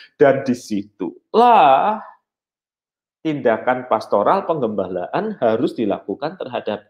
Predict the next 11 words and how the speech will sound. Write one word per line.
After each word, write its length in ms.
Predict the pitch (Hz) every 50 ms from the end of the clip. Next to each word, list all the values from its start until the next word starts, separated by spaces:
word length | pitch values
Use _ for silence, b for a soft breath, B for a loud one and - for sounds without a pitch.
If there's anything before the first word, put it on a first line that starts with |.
| -
ibu 560 | 175 180 180 180 - _ - 156 147 - - - B B B B B B
un-, 320 | - 131 120 110 98 101 - -
atau 240 | 127 - - 104 104
bapak 640 | 92 90 85 - - - 127 185 254 - - - 185
untuk 480 | 160 147 131 - - 196 202 - -
tidak 320 | 180 175 - 131 - - -
cepat-cepat 640 | - - 123 123 - - 117 - - 175 - -
kemudian 640 | - 170 160 139 127 127 - 135 139 175 202 190 -
bergerak 800 | - 156 147 - - - 165 147 - - 175 240 254 - - -
ke 160 | - - 165
perceraian. 800 | - - 127 - - - 113 101 98 92 87 85 87 85 80 82